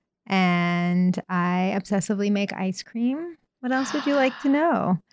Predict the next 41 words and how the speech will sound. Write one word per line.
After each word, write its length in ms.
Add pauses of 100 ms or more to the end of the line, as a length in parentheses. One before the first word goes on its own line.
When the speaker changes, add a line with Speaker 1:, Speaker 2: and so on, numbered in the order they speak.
(120)
Speaker 2:
What 140
kind 200
of 120
ice 240
cream 180
do 140
you 140
make? 280 (160)
Like, 80
Speaker 1:
All 180
Speaker 2:
all 60
the 80
Speaker 1:
kinds 220 (100)
of 80
Speaker 2:
flavors? 200
Speaker 1:
ice 140
cream. 320
I 120
mean, 160
not 160
all 260
the 140
flavors, 480
'cause 240
there's 240
lots 300
of 120
flavors, 440
but 260
I 80
make, 400 (120)
I 60 (220)
make 240
a 40
lot 320
of 140
flavors, 540
and 120
I 60
take 300
requests. 760